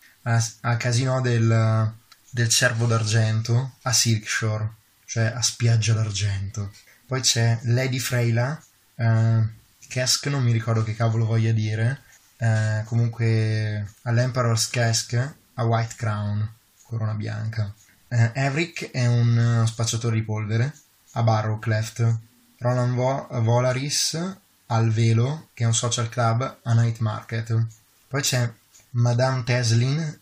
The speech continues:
al Lampione Rosso, che è un bordello di Silk Shore. Oppure c'è un Tavar Smoke Shop, che vo-,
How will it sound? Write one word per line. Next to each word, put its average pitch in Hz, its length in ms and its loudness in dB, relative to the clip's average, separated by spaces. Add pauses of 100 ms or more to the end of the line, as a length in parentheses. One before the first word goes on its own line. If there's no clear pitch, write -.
(140)
al 117 160 2
Lampione 120 420 2
Rosso, 123 460 -2
che 131 140 -4
è - 20 2
un 113 80 4
bordello 113 380 2
di 110 100 0
Silk 110 340 0
Shore. 107 340 -4 (440)
Oppure 123 400 -6
c'è 113 340 0
un 110 320 0
Tavar 120 400 0
Smoke 117 340 4
Shop, 120 460 -2
che - 140 -6
vo-, 110 180 -8